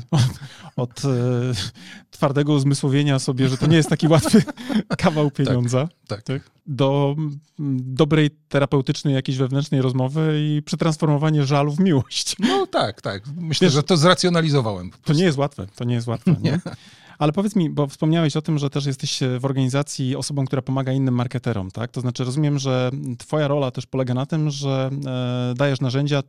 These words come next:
Speaker 1: tudzież, e, opiekujesz się kanałami, tak? Które oni wykorzystują do komunikacji ze swoimi klientami,
Speaker 2: Mhm.
Speaker 1: tak? Dobrze rozumiem?
Speaker 2: Tak, y,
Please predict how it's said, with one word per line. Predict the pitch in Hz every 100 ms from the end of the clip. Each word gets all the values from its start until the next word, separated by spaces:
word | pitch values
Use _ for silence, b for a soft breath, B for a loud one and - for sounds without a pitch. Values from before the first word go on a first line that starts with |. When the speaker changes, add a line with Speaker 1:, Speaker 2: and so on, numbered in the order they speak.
| _
Speaker 1:
tudzież, | 139 131 131 -
e, | 135 123
opiekujesz | 139 135 147 135
się | -
kanałami, | - 127 120 123 156 190
tak? | - 156 -
Które | - 143 139
oni | 139
wykorzystują | 131 135 135 131 143 135
do | 131
komunikacji | 135 131 156 135
ze | 110 107
swoimi | - 113 113 110 110
klientami, | 131 117 110 95
Speaker 2:
Mhm. |
Speaker 1:
tak? | 131 143
Dobrze | 117 120
rozumiem? | 120 135 220 B B _
Speaker 2:
Tak, | 139 147 175 - -
y, | 170 165